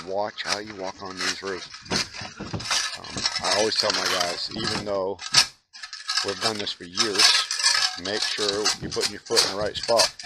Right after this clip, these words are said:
And we pretty much know, you can tell it. If you look down through there, I could tell where they are before I even pop lines on it. But you yourself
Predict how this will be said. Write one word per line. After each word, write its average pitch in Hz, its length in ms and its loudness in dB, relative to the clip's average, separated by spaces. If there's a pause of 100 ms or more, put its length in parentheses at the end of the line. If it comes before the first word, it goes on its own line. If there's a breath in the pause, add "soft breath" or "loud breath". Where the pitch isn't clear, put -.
(220)
And - 300 0
we 151 100 4
pretty 127 300 -2
much 98 180 -4
know, 113 220 2
you 110 120 0
can - 160 -18
tell 95 220 2
it. - 140 -10
If - 140 -12
you 104 80 -6
look 104 180 0
down 107 180 -2
through 110 140 -6
there, 104 160 0
I 107 60 2
could - 180 -10
tell 101 340 0 (240)
where 101 120 0
they 92 140 0
are 95 200 0
before 90 320 -6
I 92 80 0
even 82 220 -8
pop 95 240 -8
lines 87 340 -8
on 80 120 -8
it. - 120 -8 (560)
But 90 100 -14
you 107 120 -6
yourself 117 460 2